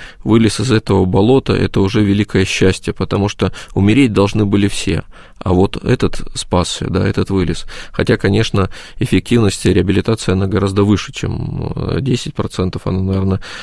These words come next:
э, по цифрам, если говорить про наш центр, она достигает где-то около пятидесяти процентов, то есть пятьдесят процентов людей, которые прошли реабилитацию, они уходят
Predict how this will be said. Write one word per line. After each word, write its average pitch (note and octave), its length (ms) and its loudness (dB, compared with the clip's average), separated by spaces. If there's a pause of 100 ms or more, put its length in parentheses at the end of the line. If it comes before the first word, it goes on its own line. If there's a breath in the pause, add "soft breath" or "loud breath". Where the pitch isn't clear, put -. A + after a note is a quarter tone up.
(140 loud breath)
э, F2 340 0
по G#2 140 4
цифрам, G2 480 2
если F#2+ 240 -2
говорить F#2+ 280 0
про F#2+ 140 0
наш A2+ 200 0
центр, G2 320 0
она F#2+ 160 0
достигает G2 540 -2
где-то F#2+ 300 -2
около G2 220 2
пятидесяти G#2+ 480 -2
процентов, G2+ 540 -2
то G2+ 100 0
есть - 160 -4 (300 loud breath)
пятьдесят G#2 320 0
процентов G2+ 520 0
людей, G2+ 320 2
которые G2 380 0
прошли G2 520 2
реабилитацию, F#2+ 720 0
они G#2 160 0
уходят A#2+ 440 0